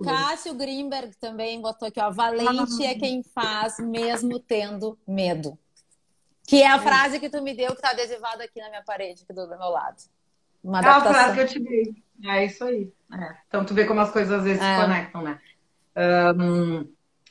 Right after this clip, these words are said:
Speaker 2: perdi, me esqueci qual é a
Speaker 1: O
Speaker 2: pergunta.
Speaker 1: re-, o aprendizado. Qual tu acredita que seja o
Speaker 2: Ah,
Speaker 1: aprendizado que
Speaker 2: pras
Speaker 1: as
Speaker 2: marcas,
Speaker 1: marcas
Speaker 2: pras
Speaker 1: precisam
Speaker 2: marcas,
Speaker 1: ter
Speaker 2: é.
Speaker 1: neste momento? Pra não se equivocarem nos seus contatos com, com influenciadores.
Speaker 2: Amiga, eu vou te dizer assim, ó,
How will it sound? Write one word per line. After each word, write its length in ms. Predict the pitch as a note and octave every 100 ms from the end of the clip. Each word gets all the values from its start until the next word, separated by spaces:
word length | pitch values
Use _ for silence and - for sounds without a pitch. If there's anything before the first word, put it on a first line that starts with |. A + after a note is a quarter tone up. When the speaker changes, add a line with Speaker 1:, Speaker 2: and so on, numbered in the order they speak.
| -
Speaker 2:
perdi, 420 | G3 C#3 F3+ A3
me 80 | A3
esqueci 400 | - F#3 - A3+
qual 180 | A#3+ G3+
é 20 |
a 40 |
Speaker 1:
O 20 |
Speaker 2:
pergunta. 220 | - B3+ C#4+
Speaker 1:
re-, 180 | D4 C#4+
o 60 |
aprendizado. 840 | C#4+ C#4+ D4 C4 C4 A#3 G#3 G3 G3+ _
Qual 260 | D#4+ E4
tu 80 | F#4
acredita 520 | G4+ F4 D4 C4 D#4
que 100 | F4
seja 300 | - C#4+ C4+
o 20 | C#4+
Speaker 2:
Ah, 40 |
Speaker 1:
aprendizado 500 | A3+ G#3+ A3 C4 B3
que 100 | A#3+
Speaker 2:
pras 100 | G#3+
Speaker 1:
as 60 | G#3
Speaker 2:
marcas, 240 | G3+ F#3
Speaker 1:
marcas 180 | - E3+
Speaker 2:
pras 120 | C4+
Speaker 1:
precisam 540 | F#3 F#3 F#3 C4+ C4+ C#4
Speaker 2:
marcas, 80 |
Speaker 1:
ter 180 | C4+ A#3+
Speaker 2:
é. 20 |
Speaker 1:
neste 280 | A#3+ A3+ -
momento? 420 | A#3+ A#3 G#3 G3+
Pra 100 | A#3
não 140 | C4+ D#4
se 100 | F4
equivocarem 1000 | E4+ D4+ F#4 F#4 F4 E4+ D#4 C4+ A#3+ A3
nos 220 | B3 B3+
seus 180 | C4+ A#3+
contatos 560 | C4 B3 B3+ A#3 A#3+ -
com, 420 | B3 A3+ A3 G#3+ _ _ _ _ _
com 60 | A3+
influenciadores. 600 | A3 A#3 A3 B3 A3+ G3+
Speaker 2:
Amiga, 320 | A#3+ B3+ G#3+
eu 220 | F#3+ G3+ F#3+
vou 200 | G#3 G#3+
te 140 | G#3+
dizer 640 | G3 G#3 F#3+ G3+ G3 G3+ G3+
assim, 400 | G3+ - G#3+ F#3+
ó, 300 | E3+ D#3